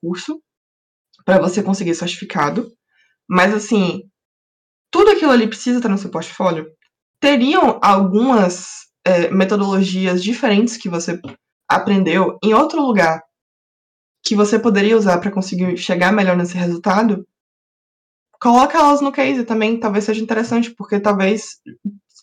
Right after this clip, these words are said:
é, te diferencie de outras pessoas, né? É, eu, por exemplo, quando eu fui fazer meu primeiro case, eu fiz primeiro no Desk Research.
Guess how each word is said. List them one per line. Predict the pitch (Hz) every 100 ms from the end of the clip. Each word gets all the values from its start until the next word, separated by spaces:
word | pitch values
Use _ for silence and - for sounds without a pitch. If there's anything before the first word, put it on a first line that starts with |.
| -
é, | 151 175
te | 175 208
diferencie | 233 247 240 254 - 254
de | 269
outras | 214 196
pessoas, | - 180 175 151 135 - _ _ _ _ _ -
né? | 175 - - _ _ _ _ _ _ 143
É, | 165 160 156 151 147 147 143 135
eu, | - 190
por | 220
exemplo, | 214 202 202
quando | 196 185
eu |
fui | 185
fazer | 196 190
meu | 190
primeiro | 202 202
case, | - 214 175 165 -
eu | 214
fiz | 247 247
primeiro | 294 302
no | 349
Desk | 359
Research. | 440 330 226 -